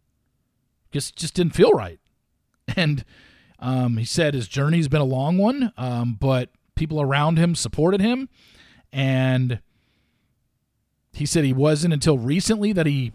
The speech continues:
realized he had the right and responsibility to love and be loved, and that maybe sharing this will hopefully give someone else the strength to accept their own life and take control of their own story.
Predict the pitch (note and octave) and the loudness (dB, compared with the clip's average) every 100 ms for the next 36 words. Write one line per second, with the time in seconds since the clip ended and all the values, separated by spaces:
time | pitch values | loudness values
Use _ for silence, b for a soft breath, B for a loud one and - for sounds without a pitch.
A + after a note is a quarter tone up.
0 | - A#2 C3+ F3+ G#3 G3 G#3 A#3 F#3 D#3+ | -12 -4 0 2 2 0 0 0 -2 0
1 | D#3+ D3 C3 A#2+ D#3+ - D3+ - - E3 | 0 0 -2 -2 -4 -4 -4 -4 -4 -4
2 | - D3 D3+ F#3+ F#3 B2+ B2 D#3+ F3 C#3 | -4 0 2 2 0 -2 -2 -2 0 0
3 | D#3+ C#3 D3 G#3 A3+ - b b b b | 0 -2 -2 -2 -4 -18 b b b b
4 | b b b C#3+ D3 D3 E3+ E3 - E3+ | b b b -2 0 2 2 0 0 0
5 | F3+ F3+ E3+ C#3+ D#3+ E3 F#3 D#3 D#3 F3+ | 2 2 0 -2 -2 0 0 0 0 -2
6 | D3 C#3+ F#3 - C#3 - D3+ E3 - C#3+ | 0 0 -2 -4 -8 -6 -4 -4 -4 -6
7 | - E3 - C3+ D3+ E3+ E3 F#3+ D3 D3+ | -4 -6 -4 -2 -2 -2 -2 -2 -4 -6
8 | C#3+ C#3+ D#3 D3+ C#3+ C#3+ D3+ - C3 D#3+ | -8 -4 -2 0 0 -2 -2 -4 -2 -2
9 | F#3+ | -4